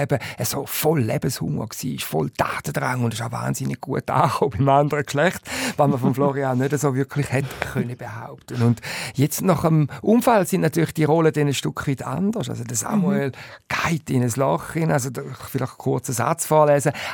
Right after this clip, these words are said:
Speaker 1: Alles war Erinnerung, nur noch Erinnerung und das nahm Samuel den Atem. Er weinte, weil er sein altes Leben verloren hatte.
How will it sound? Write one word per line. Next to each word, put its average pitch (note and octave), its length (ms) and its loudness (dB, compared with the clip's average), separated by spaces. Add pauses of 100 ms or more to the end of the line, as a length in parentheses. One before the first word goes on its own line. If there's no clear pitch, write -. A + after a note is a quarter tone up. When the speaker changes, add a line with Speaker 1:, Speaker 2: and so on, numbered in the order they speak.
Speaker 1:
Alles F3+ 540 0
war C3+ 240 -2
Erinnerung, A#2+ 680 0
nur C#3 160 4
noch C#3 160 0
Erinnerung A#2+ 560 2
und A2 140 0
das A#2+ 160 0
nahm A#2+ 220 2
Samuel B2 500 2 (340)
den B2 180 0
Atem. G#2 440 -4
Er G#2+ 160 0
weinte, D3 420 2 (240)
weil A2+ 180 0
er A#2+ 60 -2
sein A#2+ 180 -6
altes A#2 440 -6
Leben G#2 340 -6
verloren F#2+ 500 -8
hatte. - 280 -12